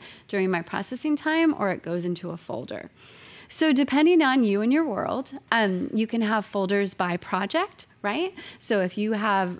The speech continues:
or, or by client, so if you have multiple projects, multiple clients, you can put emails that are still active, right? Meaning need to be dealt with in a particular folder. That means also that you need to have time in your calendar to go into those folders and deal with said emails. So make sure you have that step too.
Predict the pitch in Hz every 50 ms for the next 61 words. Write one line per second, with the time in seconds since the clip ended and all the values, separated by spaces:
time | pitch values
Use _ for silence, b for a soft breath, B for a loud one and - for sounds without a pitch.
0 | - - 190 165 - - 180 185 175 170 - - 196 175 180 196 226 277 330 339
1 | - - - - - - 202 175 170 - - 214 220 202 196 175 170 170 180 -
2 | - - 202 - - 320 330 311 320 320 311 - - 233 202 196 196 - - -
3 | 285 - - 285 285 277 277 269 269 269 247 - - B B B B B B 220
4 | 214 - 214 202 - - 202 - - 220 220 220 226 226 226 220 226 202 - 208
5 | 190 190 180 - - - 214 208 - - - - 165 - - - - 311 339 320
6 | 262 220 202 202 240 294 285 - - 208 208 202 202 196 190 190 185 190 190 190
7 | 180 - 190 185 185 175 - - 92 - - 233 269 294 311 320 302 - B B
8 | B B B B - 208 214 214 202 190 185 - 208 185 - 196 - - 185 170
9 | 170 165 - - - 170 - 92 - - - - - - B B B B B B
10 | B B B B - 214 226 226 - 226 226 233 233 214 - - - 262 330 311
11 | - 220 202 190 190 180 - 202 196 190 202 190 208 185 185 196 180 - 190 185
12 | 185 185 180 180 170 170 - 226 208 202 202 190 190 180 185 180 170 170 - 185
13 | 165 196 180 175 - - 160 185 196 - 262 247 262 269 285 277 - - 262 277
14 | 294 320 330 339 349 330 - - - 190 180 175 170 175 185 190 208 233 247 247
15 | 285 302 294 - - 302 294 294 285 - 302 302 294 302 320 330 339 349 320 -
16 | - 220 208 196 - - - - 226 226 226 220 214 208 202 185 190 - - -
17 | - - - 185 - - - - - 208 202 226 254 302 339